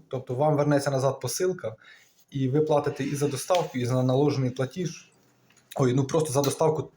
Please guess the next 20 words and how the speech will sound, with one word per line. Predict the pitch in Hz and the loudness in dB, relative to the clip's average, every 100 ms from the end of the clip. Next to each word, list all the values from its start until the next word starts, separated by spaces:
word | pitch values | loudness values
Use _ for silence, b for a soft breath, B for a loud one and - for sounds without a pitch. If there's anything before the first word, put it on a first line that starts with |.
| _ | _
туди | 131 139 147 | 0 2 2
і | 139 | 2
назад | 127 123 123 120 113 110 104 - - B B B B _ | 2 2 2 2 0 0 -2 -4 -18 B B B B _
виходить. | 117 113 120 117 - | -4 -2 0 -2 0
Тому | 147 190 | 2 2
прийнято | 156 156 147 143 | 2 2 4 2
рішення | 185 - 160 156 151 147 B B B _ | 2 0 0 2 2 -2 B B B _
на | 120 135 | -2 0
довірі. | 147 165 185 190 170 143 | 2 2 2 0 2 0
Хто | 131 - 156 | -2 -2 0
довіряє, | 143 151 170 165 143 123 123 | 2 2 2 2 2 2 0
радий | 127 143 135 | 0 0 0
далі | 135 131 | 2 0
співпрацювати. | 131 131 - 127 151 165 170 | 0 -4 -4 -6 -2 0 0
Багато | 117 135 156 139 | 0 2 2 -2
посилок, | 127 - 170 151 127 | -8 -4 0 0 0
де | 131 127 - | -2 -2 -6
всім | - 156 135 | -6 -4 0
дуже | 123 120 | 0 0
вдячний, | 135 160 160 139 127 | 0 0 0 -4 -4